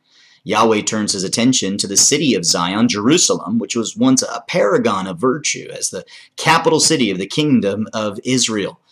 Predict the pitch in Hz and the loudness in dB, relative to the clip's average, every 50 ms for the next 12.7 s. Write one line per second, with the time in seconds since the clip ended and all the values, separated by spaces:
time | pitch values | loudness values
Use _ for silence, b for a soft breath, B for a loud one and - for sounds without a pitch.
0 | b b b b b b b b _ - 80 87 87 90 92 101 98 - - 104 | b b b b b b b b _ -8 -6 -4 -4 -4 -4 -6 -6 -4 -2 0
1 | 104 104 95 87 - - - 107 107 104 98 80 95 92 82 90 - - 95 95 | 0 0 0 0 -2 -4 -2 -2 -2 -2 -4 -4 -6 -8 -10 -10 -8 -6 -6 -4
2 | 98 104 110 107 98 95 104 101 101 101 98 98 104 107 107 - - - 104 101 | -2 0 0 -2 0 0 0 0 0 0 0 -2 -2 -2 -4 -4 -6 -12 -12 -12
3 | - 101 98 101 117 127 - - 95 87 95 98 98 98 - - - - - 151 | -12 -12 -4 -2 -2 -2 -2 -4 -10 -6 -6 -6 -6 -6 -4 -2 0 0 0 0
4 | 160 175 - - 101 87 - - - - - - - - - 107 127 127 131 127 | 0 0 0 0 0 -2 -2 -2 -2 -2 -2 -6 -10 -6 -6 -6 -4 -2 -4 -4
5 | - - 110 120 208 175 127 104 92 - - 98 101 107 113 113 - - 113 107 | -2 -2 -4 -2 -2 -2 -2 -4 -4 -6 -6 -6 -4 -2 -2 -4 -4 -4 -4 -4
6 | 101 101 101 107 127 143 139 156 156 156 - - - _ _ _ - - - 156 | -4 -2 0 0 0 2 2 2 2 2 2 -2 -6 _ _ _ -6 2 4 4
7 | 196 196 143 - - - - - - - 92 90 - - - - - 175 202 208 | 6 6 2 0 -2 -8 -14 -16 -16 -14 -16 -16 -8 -2 0 0 0 2 2 2
8 | 175 131 101 92 87 87 - 92 85 78 - - _ _ _ _ _ _ _ _ | 2 2 2 0 -2 -6 -8 -12 -12 -12 -16 -20 _ _ _ _ _ _ _ _
9 | _ - - 101 113 - - 95 - - 92 123 151 151 107 - - - - - | _ -16 -8 -8 -6 -6 -6 -8 -8 -6 -4 -2 0 0 0 -2 -4 -4 -2 0
10 | - 160 170 - 87 - b b b b b b - 101 98 - - 117 107 101 | 0 0 -2 -4 -6 -8 b b b b b b -4 -4 -4 -2 -2 -2 0 2
11 | 120 127 98 87 110 113 - - 127 117 117 - 170 135 - - - - 165 180 | 2 2 2 2 0 0 2 2 2 2 2 2 2 0 0 0 2 4 6 6
12 | 180 151 151 139 135 - - 185 214 190 - 87 - | 6 4 2 0 0 2 4 4 4 4 2 0 -8